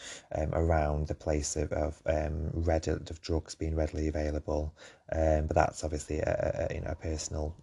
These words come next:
a personal point of view. Um, the Blue Sky Recovery Centre does, I think, <laughs> possibly a little bit, um, irresponsibly, have a test you can do yourself online to see if you are borderline personality.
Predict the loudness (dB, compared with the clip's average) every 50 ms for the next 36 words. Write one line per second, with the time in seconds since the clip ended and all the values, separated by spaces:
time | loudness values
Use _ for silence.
0 | -20 -18 -16 -12 -8 -6 -6 -6 -6 -6 -8 -6 -4 -4 -4 -4 -4 -4 -2 0
1 | 2 2 2 2 0 -2 -6 _ -20 -18 -16 -16 -16 -16 -18 -14 2 6 10 10
2 | 10 10 10 8 6 4 4 2 -2 -4 -4 -2 4 8 8 10 10 8 8 8
3 | 8 8 8 8 4 0 -2 2 4 4 4 4 4 2 0 0 0 -2 -2 0
4 | 2 2 2 2 -2 -8 -18 -20 _ _ _ 6 8 8 10 8 6 0 -4 -4
5 | 0 2 2 2 2 2 0 0 -2 -2 -4 _ _ -20 -18 -18 -20 -8 -4 -2
6 | -2 0 0 4 8 10 12 12 12 12 12 10 10 8 10 8 8 8 8 8
7 | 6 6 6 4 4 2 2 2 2 2 2 0 -2 0 2 2 2 2 0 -4
8 | -12 -20 -20 -18 _ 4 6 6 6 6 4 2 4 2 2 4 2 0 0 -2
9 | -4 -2 -2 2 4 6 6 6 4 6 8 8 8 6 4 2 2 2 4 6
10 | 8 8 8 6 4 2 0 0 -2 -2 2 2 2 2 0 0 2 4 6 8
11 | 8 8 6 6 4 4 4 4 6 4 4 4 2 2 2 0 2 0 0 2
12 | 2 2 0 0 0 0 0 0 0